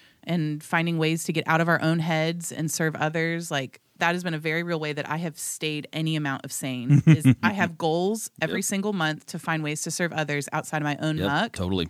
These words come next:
Speaker 1: And that's part of what keeps me sane.
Speaker 2: Yep.
Speaker 1: And so to answer your other question, Karen, of has there been days you wanted to quit? I think it's important. Like, people tend to,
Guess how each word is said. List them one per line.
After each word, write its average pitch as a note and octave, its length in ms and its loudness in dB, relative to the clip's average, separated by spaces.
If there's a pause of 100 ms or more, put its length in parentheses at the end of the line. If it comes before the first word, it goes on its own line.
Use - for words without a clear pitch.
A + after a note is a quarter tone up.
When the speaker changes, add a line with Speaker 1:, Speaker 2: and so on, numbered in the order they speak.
Speaker 1:
And F3 100 0
that's D#3 180 0
part - 280 -4
of D3+ 80 -4
what D#3 140 -6
keeps - 240 -8
me C#3 100 -4
sane. B2 380 -8
Speaker 2:
Yep. - 180 -4 (380)
Speaker 1:
And G3 140 0
so G3 120 4
to F3+ 80 0
answer B3+ 220 4
your F#3+ 100 2
other E3 120 4
question, D#3+ 340 0
Karen, D3 360 0
of D3+ 360 -2 (120)
has D#3 380 -2 (220)
there E3+ 180 0
been D#3 160 0
days D3+ 220 0
you D#3+ 60 0
wanted D3 220 0
to C#3 80 -2
quit? C#3 380 0 (440)
I G3+ 140 2
think G#3+ 200 2
it's C4+ 140 2
important. F3 580 0
Like, D#3 320 0 (180)
people F#3+ 280 0
tend F3 240 -2
to, D3+ 420 0